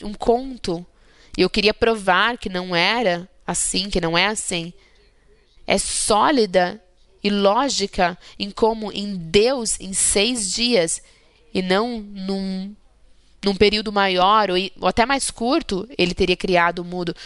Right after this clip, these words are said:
Como ele fez em ordem, sim, porque até alguns crentes dizem, "Mas como você pode crer que luz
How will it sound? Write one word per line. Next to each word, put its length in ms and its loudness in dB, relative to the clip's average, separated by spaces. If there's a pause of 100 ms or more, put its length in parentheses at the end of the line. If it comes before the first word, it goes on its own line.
Como 160 0
ele 120 0
fez 280 0
em 220 -2
ordem, 420 0
sim, 320 -2
porque 200 2
até 120 0
alguns 320 -2
crentes 500 -2
dizem, 220 -2 (340)
"Mas 220 0
como 380 -2
você 260 0
pode 300 -2
crer 720 0 (480)
que 420 0 (500)
luz 640 0